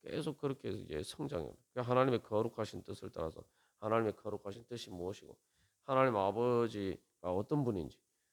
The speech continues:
하나님이 어떤 분인지 우리가 계속 알아가고 그래서 그 하나님의 인도하심을 따라서 우리가 예수님을 닮아서 이렇게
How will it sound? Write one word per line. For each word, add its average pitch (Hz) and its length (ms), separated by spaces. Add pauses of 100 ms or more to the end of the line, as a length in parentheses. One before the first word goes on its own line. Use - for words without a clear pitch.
(140)
하나님이 131 360
어떤 123 300
분인지 92 380
우리가 82 440 (320)
계속 - 300
알아가고 107 440 (140)
그래서 113 360 (440)
그 110 80
하나님의 110 440
인도하심을 101 500
따라서 85 320
우리가 82 340 (500)
예수님을 98 480
닮아서 87 480
이렇게 76 420